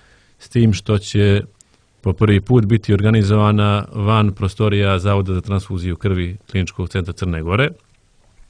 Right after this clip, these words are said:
Akciju ćemo organizovati u porti crkve na Malom Brdu iza, e, iza pet solitera popularnih ovamo u, u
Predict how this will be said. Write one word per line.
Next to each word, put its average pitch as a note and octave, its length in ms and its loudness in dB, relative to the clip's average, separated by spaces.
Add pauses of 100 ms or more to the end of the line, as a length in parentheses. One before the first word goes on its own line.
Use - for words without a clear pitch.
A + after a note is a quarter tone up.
(460)
Akciju G#2 320 -2
ćemo G2 220 -2
organizovati G2 920 0 (560)
u F#2 220 2
porti F#2 640 0 (440)
crkve G2 540 -2
na F2 160 -2
Malom E2+ 380 -2
Brdu F#2+ 300 0
iza, E2 280 -4 (760)
e, G2 40 -12 (520)
iza E2+ 480 -4 (120)
pet F#2+ 200 -4
solitera F2 440 -4
popularnih F2 600 -8
ovamo F2 280 -6
u, F2 300 -10
u F2+ 220 -4